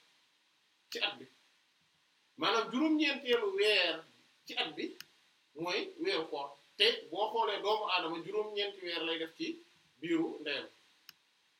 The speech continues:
Euh, borom Ibris, Cheikh Abdel Dabakh, radiyallahu anhu, dafa wax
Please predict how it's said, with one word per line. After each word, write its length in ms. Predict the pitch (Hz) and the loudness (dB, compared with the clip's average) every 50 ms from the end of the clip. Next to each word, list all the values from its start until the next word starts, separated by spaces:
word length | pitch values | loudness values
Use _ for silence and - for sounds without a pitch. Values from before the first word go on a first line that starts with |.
| _ _ _ _ _ _ - | _ _ _ _ _ _ 2
Euh, 300 | 175 180 185 185 185 180 - - - - - - _ _ _ _ _ _ _ _ _ _ _ _ _ _ _ _ _ _ _ _ - _ _ _ _ _ _ _ _ _ _ _ _ _ _ _ _ _ _ _ _ _ _ _ _ _ _ _ _ _ _ _ _ _ | 6 8 8 8 6 4 0 -8 -14 -20 -20 -20 _ _ _ _ _ _ _ _ _ _ _ _ _ _ _ _ _ _ _ _ -20 _ _ _ _ _ _ _ _ _ _ _ _ _ _ _ _ _ _ _ _ _ _ _ _ _ _ _ _ _ _ _ _ _
borom 340 | 156 160 214 - - - - | -4 2 2 2 2 2 -2
Ibris, 480 | - 175 170 175 190 202 - - - - _ - - | -8 -10 -8 -8 -8 -8 -8 -12 -16 -18 _ -18 -10
Cheikh 200 | - 214 - 214 | -8 -8 -6 -6
Abdel 300 | 196 185 185 170 156 - | -6 -4 -4 -6 -4 -6
Dabakh, 340 | 156 139 123 139 156 - - - - - - | -10 -10 -6 -6 -6 -6 -8 -14 -20 -10 -10
radiyallahu 540 | 214 180 185 185 165 160 156 151 147 - | -8 -6 -4 -4 -2 0 0 0 -2 -2
anhu, 260 | 135 - 156 180 - - _ _ _ | -6 -8 -10 -16 -16 -18 _ _ _
dafa 180 | 185 214 - | -8 -2 0
wax 200 | 262 466 220 208 | 2 2 2 0